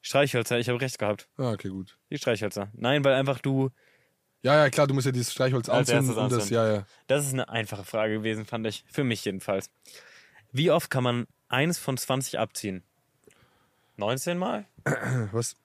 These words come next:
Speaker 2: Wie oft kann man eins
Speaker 1: Von zwanzig abziehen.
Speaker 2: von zwanzig abziehen?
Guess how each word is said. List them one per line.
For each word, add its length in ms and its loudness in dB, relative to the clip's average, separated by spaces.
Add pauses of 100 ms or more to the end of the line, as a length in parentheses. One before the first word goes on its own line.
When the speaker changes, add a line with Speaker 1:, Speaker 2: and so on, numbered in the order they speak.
Speaker 2:
Wie 180 0
oft 200 -4
kann 120 -2
man 140 -2 (260)
eins 640 0
Speaker 1:
Von 260 -4
zwanzig 640 -6
abziehen. 380 -8
Speaker 2:
von 200 -2
zwanzig 760 -6
abziehen? 760 -8